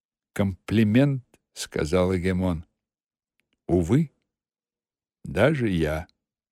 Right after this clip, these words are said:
спокойно ответил гость. "Но что он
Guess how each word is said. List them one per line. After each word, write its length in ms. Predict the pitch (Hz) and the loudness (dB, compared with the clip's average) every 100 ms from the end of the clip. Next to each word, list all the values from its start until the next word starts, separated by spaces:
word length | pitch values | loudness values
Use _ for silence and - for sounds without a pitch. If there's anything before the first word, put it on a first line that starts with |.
| _ | _
спокойно 640 | - - - - 90 92 87 | -6 -6 -10 -4 -4 -2 -6
ответил 420 | - 80 90 80 | -8 -8 -6 -4
гость. 420 | 90 82 - - _ _ _ _ _ _ _ _ _ _ | -2 -4 -6 -18 _ _ _ _ _ _ _ _ _ _
"Но 240 | - 160 160 | 6 8 8
что 420 | - - 180 175 | 6 8 10 10
он 200 | 180 | 10